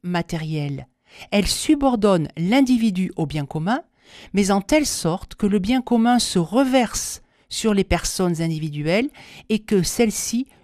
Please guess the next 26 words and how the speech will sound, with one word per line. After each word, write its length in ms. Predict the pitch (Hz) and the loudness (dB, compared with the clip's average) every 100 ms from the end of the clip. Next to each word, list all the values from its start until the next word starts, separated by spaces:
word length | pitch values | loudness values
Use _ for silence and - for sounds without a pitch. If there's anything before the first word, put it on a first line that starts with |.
| - | -8
jouissent 800 | 165 190 269 233 - - - - _ _ - | -6 2 2 2 -2 -6 -10 -18 _ _ -6
de 60 | |
cette 340 | 185 208 190 160 | -2 -2 -2 -4
liberté 800 | 175 247 240 214 - - 190 156 | 2 4 4 2 0 -6 -6 -2
d'expansion 920 | 147 233 - - 165 147 - 202 196 _ | 0 0 -2 -8 -8 -6 -4 -4 -4 _
ou 120 | 233 | -2
d'indépendance 1080 | 196 175 160 160 151 151 156 202 214 - - _ - - _ | 0 0 -2 -4 -6 -4 -4 -6 -8 -10 -12 _ -20 -20 _
qu'assurent 720 | 240 240 - - 175 156 - - | -2 0 -2 -4 -4 -6 -12 -10
les 140 | 165 | -6
garanties 640 | 160 196 190 185 - 156 190 | -2 0 0 -4 -6 -6 -4
économiques 560 | - 185 180 175 160 | -4 -4 -2 -4 -4
du 100 | 151 | -8
travail 540 | 151 - 131 139 170 - _ | -10 -10 -8 -6 -6 -10 _
et 100 | 226 | -4
de 80 | 190 | -2
la 100 | 147 | -4
propriété, 800 | - 156 - 143 139 - 196 220 _ _ _ 190 | -6 -10 -8 -8 -10 -8 -10 -10 _ _ _ 0
les 160 | 233 | 0
droits 240 | 185 165 151 | 0 -2 -6
politiques, 800 | - 220 170 - - 214 - - _ _ | -6 -6 -6 -10 -12 -12 -12 -20 _ _
les 240 | 196 269 | 2 4
vertus 400 | 214 190 - 170 | 4 0 -4 -8
civiques 580 | - - 143 147 - - _ 220 | -8 -8 -10 -12 -14 -20 _ -4
et 80 | |
la 120 | 208 156 | -4 -4
culture 640 | - 160 - 180 202 - | -6 -10 -10 -8 -8 -10